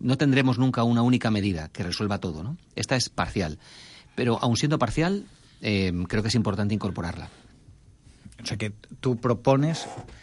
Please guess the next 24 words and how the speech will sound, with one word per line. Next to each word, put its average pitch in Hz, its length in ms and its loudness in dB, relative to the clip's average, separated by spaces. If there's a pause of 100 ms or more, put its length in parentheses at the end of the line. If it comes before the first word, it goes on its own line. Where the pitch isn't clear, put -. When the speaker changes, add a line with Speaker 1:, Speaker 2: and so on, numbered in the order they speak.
(160)
Speaker 2:
es 95 100 -4
verdad 101 180 2
que 110 80 -2
no 107 100 2
es 110 80 -2
obligatorio 123 640 -2
y - 80 -8
no 98 80 -2
estamos 110 260 2
obligados 101 340 4
los 98 160 0
colegios 107 680 0
a 113 340 -2 (420)
pasar 101 300 2
test 107 220 -2
a 107 80 2
los 101 180 0
docentes, 101 460 0
pero 90 200 -2
¿crees 101 220 -4
que - 100 -4
sea 107 160 -4
una 107 120 0
medida 110 440 0